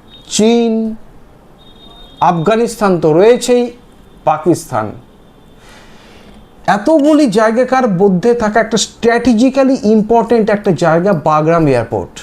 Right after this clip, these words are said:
সেই বাগরাম এয়ারবেস দীর্ঘদিন ধরে, কুড়ি বছর ধরে ছিল আমেরিকান দখলে।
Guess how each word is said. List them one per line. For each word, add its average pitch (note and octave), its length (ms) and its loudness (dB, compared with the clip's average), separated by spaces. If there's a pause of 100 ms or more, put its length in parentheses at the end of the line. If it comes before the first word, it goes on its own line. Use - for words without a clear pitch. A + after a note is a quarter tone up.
(180)
সেই G#3+ 280 0 (100)
বাগরাম G3 460 2
এয়ারবেস F#3 840 2
দীর্ঘদিন G3+ 760 2
ধরে, F3+ 240 4
কুড়ি A3 400 0
বছর G3 360 0
ধরে E3 300 0
ছিল E3 300 0 (120)
আমেরিকান F#3 800 0
দখলে। A#2+ 440 -6